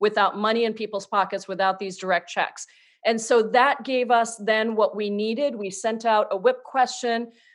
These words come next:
Um, we signaled to the speaker that we would lose a lot of votes, that people were willing to vote no on the final package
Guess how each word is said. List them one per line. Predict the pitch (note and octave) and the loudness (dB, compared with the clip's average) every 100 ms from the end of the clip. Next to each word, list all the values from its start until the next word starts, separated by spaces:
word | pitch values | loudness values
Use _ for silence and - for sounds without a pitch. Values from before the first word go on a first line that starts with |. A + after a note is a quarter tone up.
| - | -2
Um, | G#3+ G3 F#3+ G#3 | 2 2 0 -4
we | A3 | -6
signaled | G#3+ B3 A#3 A#3 A3 | -4 -2 0 -2 -4
to | A#3 | -8
the | F#3+ | -8
speaker | - - C4 C4 A#3+ A#3 A3 | -10 -8 -6 0 4 4 4
that | F#3+ F3+ | 4 2
we | - A3+ | 0 -4
would | G#3+ G#3 | 0 2
lose | A3 A#3 | 0 0
a | G3+ | 0
lot | F3+ G3 A#3 | 4 6 6
of | A#3 | 4
votes, | B3 C#4 - - - _ _ _ G#3 | 2 0 -2 -12 -16 _ _ _ 0
that | G3+ G3 | 2 2
people | A#3 C4 | 0 0
were | A3+ G#3+ | 2 2
willing | G3+ A#3 C4+ | 2 2 2
to | C4 A#3+ | -2 -2
vote | A3+ A3 | 0 0
no | G#3+ G#3+ B3 | 0 0 2
on | A3 | 0
the | G3+ | -2
final | G#3 G3+ G#3+ | -2 -2 -4
package | G#3 F#3+ F#3+ A#3+ B3+ | -2 -2 -2 0 -2